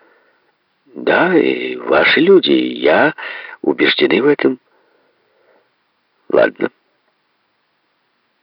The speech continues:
Джек Р поднялся. "Я еще приглашу вас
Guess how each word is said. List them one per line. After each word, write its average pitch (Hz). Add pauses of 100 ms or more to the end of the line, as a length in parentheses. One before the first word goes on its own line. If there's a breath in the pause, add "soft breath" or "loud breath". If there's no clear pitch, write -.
(180)
Джек -
Р 98
поднялся. 64 (1400)
"Я 117
еще 95
приглашу 76
вас 58